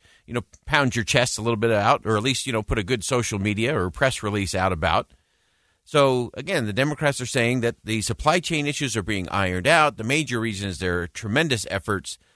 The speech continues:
to lower the percentage of containers being stuck in the port.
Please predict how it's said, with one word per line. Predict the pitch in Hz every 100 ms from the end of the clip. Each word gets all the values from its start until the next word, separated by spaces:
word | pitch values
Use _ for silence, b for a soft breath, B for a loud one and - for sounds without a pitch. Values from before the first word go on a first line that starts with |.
| _ _
to | 113
lower | 92 110 143 120
the | 101
percentage | 104 95 123 107
of | 101 82
containers | 95 80 131 117 101
being | 95 95
stuck | 80 - 95 - -
in | 92 90 90
the | 95
port. | - 208 123 - -